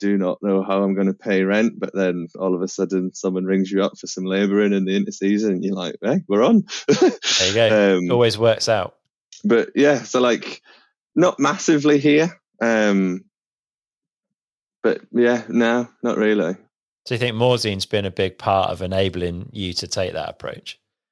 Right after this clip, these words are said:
Speaker 1: I think so, yeah, 'cause like I say, you're just not surrounded. Like, there are people who come here and then end up sort of,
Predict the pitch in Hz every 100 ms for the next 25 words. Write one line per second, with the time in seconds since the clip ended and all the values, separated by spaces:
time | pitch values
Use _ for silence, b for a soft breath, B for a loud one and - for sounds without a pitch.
0 | _ _ _ _ _ - 214 196 120 -
1 | 117 143 156 - 151 156 143 143 _ _
2 | 135 - - _ _ _ _ _ _ _
3 | _ _ _ _ _ _ _ _ 139 123
4 | 104 147 135 113 131 - 123 - - 117
5 | 117 123 123 113 - 123 123 123 - 120
6 | 110 110 113 107 - 113 113 110 104 95
7 | 98 101 95 98 98 98 - - - -
8 | - 87 90